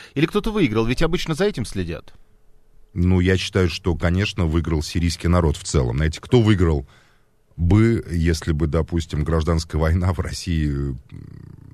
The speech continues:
Speaker 2: м, ну, скажем так, это, конечно, было невозможно. На мой взгляд, между белыми и красными не мож-, не могло было быть договоренностей. Но в целом,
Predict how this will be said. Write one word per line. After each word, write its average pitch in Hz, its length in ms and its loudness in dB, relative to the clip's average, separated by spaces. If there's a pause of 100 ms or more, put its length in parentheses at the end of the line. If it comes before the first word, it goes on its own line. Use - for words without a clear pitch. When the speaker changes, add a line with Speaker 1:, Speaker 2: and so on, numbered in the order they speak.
(180)
Speaker 2:
м, 71 380 -6 (720)
ну, 76 140 0
скажем 73 420 -4
так, 69 400 -8 (1400)
это, 82 160 -8
конечно, 71 220 -2
было 71 140 0
невозможно. 73 800 -2 (100)
На 67 140 -8
мой 71 80 -2
взгляд, 71 280 -2
между 71 240 -2
белыми 78 360 0
и - 20 -6
красными 80 440 -2
не 76 100 0
мож-, 80 260 0
не 82 400 -2
могло 92 260 0
было 80 200 0
быть 73 180 -2
договоренностей. 73 920 -4 (480)
Но 131 160 4
в - 60 -8
целом, 120 500 2